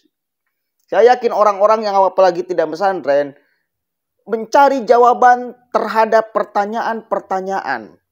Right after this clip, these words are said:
Dan ini dipaparkan oleh Kiai Haji Imaduddin Utsman yang sama sekali tidak dijawab di dalam forum itu. Hanya fokus di dalam metodologi. Karena, karena memang mungkin keilmuan Buya Qurtubi di Nahwu dan Sorob akhirnya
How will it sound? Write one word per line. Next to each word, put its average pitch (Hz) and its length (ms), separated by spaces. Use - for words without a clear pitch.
Dan 127 240
ini 214 400
dipaparkan 170 640
oleh 156 160
Kiai 151 240
Haji 139 160
Imaduddin 127 320
Utsman 185 320
yang 147 320
sama 185 160
sekali 170 320
tidak 131 320
dijawab 117 400
di 123 80
dalam 120 320
forum 127 400
itu. 90 240
Hanya 120 160
fokus 185 560
di 135 80
dalam 135 320
metodologi. 110 720
Karena, 120 400
karena 143 400
memang 143 480
mungkin 151 320
keilmuan 135 480
Buya 131 240
Qurtubi 139 480
di 123 240
Nahwu 113 320
dan 95 160
Sorob 127 320
akhirnya 135 560